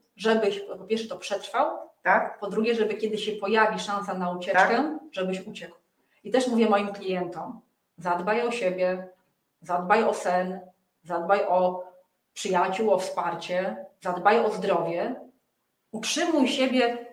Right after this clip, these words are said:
Speaker 1: w jak najlepszej kondycji psychofizycznej, żebyś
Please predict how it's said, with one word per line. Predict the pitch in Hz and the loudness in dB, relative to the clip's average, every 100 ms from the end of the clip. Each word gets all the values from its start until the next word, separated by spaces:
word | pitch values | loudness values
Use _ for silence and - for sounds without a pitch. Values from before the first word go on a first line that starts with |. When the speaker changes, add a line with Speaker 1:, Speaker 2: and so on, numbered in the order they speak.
| - | -2
Speaker 1:
w | |
jak | 247 302 302 | 2 4 4
najlepszej | 233 247 269 - 247 | 4 4 2 0 -2
kondycji | 226 220 262 - 226 | 2 2 2 -4 -8
psychofizycznej, | - 262 226 220 208 208 190 208 240 339 359 - _ _ _ _ _ _ _ _ 180 | -6 -4 -2 -4 -4 -4 -4 -2 -2 -2 -6 -12 _ _ _ _ _ _ _ _ 0
żebyś | 214 226 247 254 - | 4 4 4 2 -2